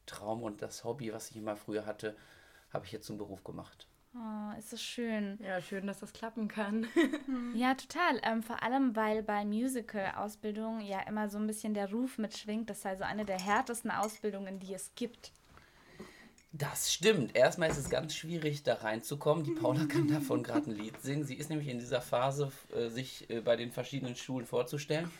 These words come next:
Speaker 1: Und sie hat den, ähm, Nachteil, dass sie noch eine Frau ist. Äh, da
Speaker 2: Mhm.
Speaker 1: gibt's doch
Speaker 2: Ja.
Speaker 1: wesentlich mehr Bewerberinnen als bei den Männern. Da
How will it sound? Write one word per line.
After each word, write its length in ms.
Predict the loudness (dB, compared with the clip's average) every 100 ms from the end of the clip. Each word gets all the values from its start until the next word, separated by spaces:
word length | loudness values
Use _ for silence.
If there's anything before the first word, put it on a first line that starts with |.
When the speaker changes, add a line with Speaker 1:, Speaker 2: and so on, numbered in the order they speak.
| -20 -20 -18 -2
Speaker 1:
Und 300 | 0 0 -2
sie 160 | 0
hat 160 | 0 0
den, 480 | -2 0 -2 -4 -4
ähm, 400 | -4 -4 -6 -8 -14 -20 -20 -20 -14 -14 -4
Nachteil, 440 | 8 8 8 6 8
dass 160 | 6
sie 100 | 2
noch 120 | 0 -2
eine 100 | -4
Frau 380 | 0 6 8
ist. 480 | 8 4 0 -8 -2
Äh, 320 | 4 6 6
da 120 | 6 2
Speaker 2:
Mhm. 60 |
Speaker 1:
gibt's 380 | -2 -4 -6 -4
doch 160 | 0 0
Speaker 2:
Ja. 160 | 2
Speaker 1:
wesentlich 460 | 2 2 0 -4 -2
mehr 240 | 2 2
Bewerberinnen 640 | 2 2 2 2 -2 -4 -2
als 220 | -4 -4
bei 100 | -8
den 160 | -6 -8
Männern. 320 | -6 -6 -6
Da 220 | -6